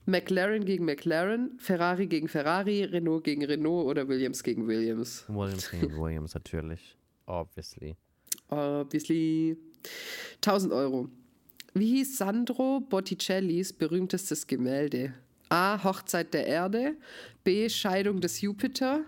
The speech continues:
Speaker 1: <laughs> Hihi, hat Scheidung gesagt. C. Geburt der Venus. D. Taufe des Mars. Da hab ich keine Ahnung. Und es ist die
Speaker 2: Ähm,
Speaker 1: Tausend-Euro-Frage. Willst du mich
Speaker 2: s-,
Speaker 1: natzen?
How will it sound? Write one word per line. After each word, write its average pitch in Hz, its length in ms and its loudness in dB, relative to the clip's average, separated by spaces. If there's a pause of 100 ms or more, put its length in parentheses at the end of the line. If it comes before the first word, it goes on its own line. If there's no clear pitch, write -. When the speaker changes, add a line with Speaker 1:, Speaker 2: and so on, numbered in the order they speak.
Speaker 1:
<laughs> - 100 -20
Hihi, 262 400 2
hat 240 180 0
Scheidung 226 420 0
gesagt. 208 520 -2 (500)
C. 240 320 2
Geburt 208 460 2
der 175 160 0
Venus. 240 680 0 (440)
D. 220 220 4
Taufe 202 480 0
des 185 180 -2
Mars. 135 580 -2 (640)
Da 170 100 4
hab 170 80 0
ich - 100 -4
keine 170 380 0
Ahnung. 127 600 -4
Und 180 120 0
es - 120 -4
ist - 0 - (120)
die 120 40 0
Speaker 2:
Ähm, 120 40 2
Speaker 1:
Tausend-Euro-Frage. 120 840 0
Willst 151 160 -4
du 175 40 0
mich 165 100 -2
Speaker 2:
s-, 175 40 -2
Speaker 1:
natzen? 120 500 -6